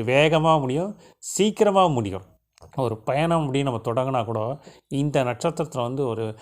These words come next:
வலிமை மிக்க நட்சத்திரம், வேகம் நிறைந்து வலிமை நிறைந்தது,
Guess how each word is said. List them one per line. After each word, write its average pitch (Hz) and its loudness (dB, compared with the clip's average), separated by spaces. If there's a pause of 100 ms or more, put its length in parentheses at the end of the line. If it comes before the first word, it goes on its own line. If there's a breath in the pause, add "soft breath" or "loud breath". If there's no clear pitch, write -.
(200 loud breath)
வலிமை 170 2
மிக்க 170 2
நட்சத்திரம், 113 -4
வேகம் 131 0
நிறைந்து 139 -2
வலிமை 143 0
நிறைந்தது, 127 -4